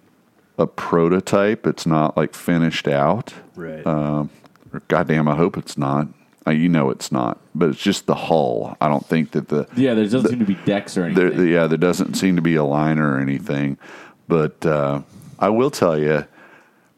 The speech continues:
Speaker 1: with those two behind some of the ideas, I'm actually, like, going, "Okay,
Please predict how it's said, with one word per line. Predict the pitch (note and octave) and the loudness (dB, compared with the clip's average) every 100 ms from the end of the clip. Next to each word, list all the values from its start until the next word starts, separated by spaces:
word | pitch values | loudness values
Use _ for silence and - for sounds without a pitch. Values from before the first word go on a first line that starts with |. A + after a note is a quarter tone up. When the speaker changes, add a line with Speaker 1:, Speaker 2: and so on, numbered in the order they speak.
| _ _ | _ _
Speaker 1:
with | G#2 F#2 - | 0 2 2
those | E2+ E2 F#2+ - | 2 2 2 0
two | - A#2+ A#2+ C3 - _ _ _ _ _ _ _ _ - | 0 2 2 -2 -10 _ _ _ _ _ _ _ _ 0
behind | G2 G#2 G#2 A2 A2+ | 2 4 4 2 0
some | - A2+ | 0 2
of | A#2 A2 | 2 2
the | A2+ | 2
ideas, | G2+ G#2+ A2 A2+ B2 C#3 C3 - - - | 4 0 0 0 2 0 -4 -12 -20 -4
I'm | F2 F#2 F#2 | 0 4 2
actually, | F2 - F#2+ F#2 F#2 | 2 0 2 2 2
like, | F2 E2 | 2 0
going, | F2 E2+ F2+ | 0 2 2
"Okay, | B2 - B2 A2 D3 | 0 0 2 2 -2